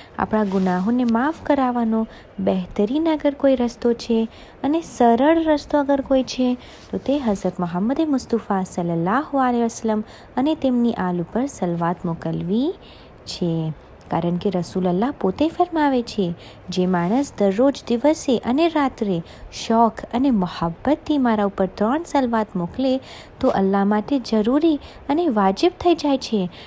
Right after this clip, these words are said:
કે અલ્લાહ તે દિવસે અને રાતે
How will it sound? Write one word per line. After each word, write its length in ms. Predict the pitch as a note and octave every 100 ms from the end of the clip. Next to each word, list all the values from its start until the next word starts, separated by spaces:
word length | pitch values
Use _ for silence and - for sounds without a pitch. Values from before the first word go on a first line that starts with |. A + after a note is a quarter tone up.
| -
કે 120 | - -
અલ્લાહ 360 | F#3+ F#3 G3
તે 220 | F#3+ F#3+
દિવસે 540 | F3 F3 F3 F#3 - C#4 C4+ - - -
અને 220 | A#3+ F4 G4 - -
રાતે 440 | A#3 A#3 A3 G#3+